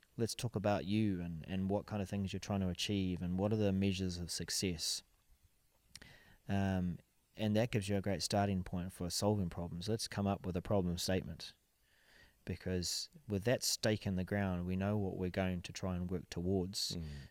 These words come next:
Speaker 1: Otherwise, we are just trying things out just for the sake of it.
Speaker 2: Yeah.
Speaker 1: Uh, where, where we get involved is, uh, in fact, you know, we, I've said we like to be involved at the beginning, but we do it in partnership with the technical team.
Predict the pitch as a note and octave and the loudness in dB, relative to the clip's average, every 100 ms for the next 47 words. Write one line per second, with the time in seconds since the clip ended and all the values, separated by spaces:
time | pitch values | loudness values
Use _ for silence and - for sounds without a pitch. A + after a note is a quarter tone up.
0 | - G2+ G2 F#2+ F#2 - F#2 G#2 A#2 F#2+ | -6 -2 2 4 2 2 2 4 2 2
1 | F#2 - - - - - A2 G#2 F#2 F#2 | -4 -6 -8 -20 -12 -2 2 4 2 2
2 | F2+ F#2+ - - F#2+ - G#2 - C4 - | 2 0 0 -2 -4 -2 0 4 4 2
3 | - - _ - F2+ F2+ - - - - | 0 -6 _ -4 -2 -2 -6 -20 -20 -20
4 | _ G2 F#2+ F#2 - G#2+ A#2 A#2+ A#2 A2+ | _ -4 0 0 -2 2 6 8 8 8
5 | G#2+ - - _ _ - A#2+ A2 A2 B2+ | 4 -2 -14 _ _ -4 2 4 6 4
6 | B2+ G#2 F#2 G#2+ G#2 G2+ F#2+ - - _ | 4 2 4 6 6 6 0 -8 -10 _
7 | - G2+ G2 F2+ - - _ _ _ G2+ | -4 0 2 0 -4 -8 _ _ _ -4
8 | F#2 F#2 F#2 - G#2+ G#2 - G2 - F#2+ | -2 -2 -4 -4 0 0 0 -2 -2 -2
9 | F#2 G2+ - F#2+ - C3 F2+ F#2 G#2+ B2 | -2 -4 -4 -2 2 2 0 0 0 0
10 | G#2+ G#2 F#2+ G2 G2 F2+ F2+ - F#2 G2 | -2 0 2 2 2 2 -4 -4 -2 2
11 | A2 F2+ F#2+ - - - - _ - F#2+ | 2 2 -4 -12 -20 -20 -20 _ 4 4
12 | A#2 A#2+ C#3 B2 - F#2+ - C3 C3 G2 | 6 4 6 6 4 0 2 4 4 2
13 | - - - F#2+ - - G2+ F#2 - - | -4 -6 -6 -6 -4 -4 -4 -6 -6 -6
14 | - | -8